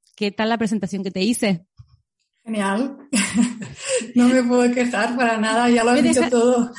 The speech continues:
Speaker 1: <laughs> Sí. ¿Cómo te presentas tú? ¿Qué, qué, qué me faltó?
Speaker 2: Bueno, en realidad yo creo que te ha, te ha faltado poca cosa, porque si quieres ahora te cuento un poquito más de cómo, de cómo empecé, pero, pero básicamente sería eso. O sea, yo,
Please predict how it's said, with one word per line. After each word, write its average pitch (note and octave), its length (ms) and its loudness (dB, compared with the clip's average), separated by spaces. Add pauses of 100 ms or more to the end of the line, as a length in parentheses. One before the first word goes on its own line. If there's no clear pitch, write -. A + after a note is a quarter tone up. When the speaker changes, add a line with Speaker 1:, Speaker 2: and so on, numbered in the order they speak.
Speaker 1:
<laughs> A#3 160 0
Sí. D#4 200 4 (1160)
¿Cómo E4 220 0
te D4 120 0
presentas C4+ 460 0
tú? D4+ 200 0
¿Qué, C#4+ 280 -2
qué, C#4 160 -4
qué C#4 100 -4
me D4 120 -2
faltó? A#3+ 500 -6 (840)
Speaker 2:
Bueno, D#4 260 -2
en D#4 100 0
realidad A3+ 400 0
yo D4 100 0
creo D4 120 -2
que C#4+ 80 -2
te B3+ 80 -4
ha, A#3 240 0
te A#3 80 0
ha G#3 60 -6
faltado B3 840 0
poca G3+ 400 -6
cosa, A#3+ 340 -6
porque G#3+ 600 -6 (140)
si - 180 -10
quieres A#3 260 -4
ahora B3 200 0
te B3 100 -4
cuento A3+ 240 -6
un A#3 60 -2
poquito A#3 300 -6
más F#3+ 220 -2
de A3+ 100 -2
cómo, G3+ 540 -2
de G#3 180 -2
cómo G#3 200 -4
empecé, G#3+ 680 -6
pero, G3 480 -4
pero G#3+ 140 -8
básicamente A#3 520 -2
sería G3+ 380 -4
eso. G3+ 200 -4
O - 20 -12
sea, F#3+ 240 -6
yo, G#3 480 -2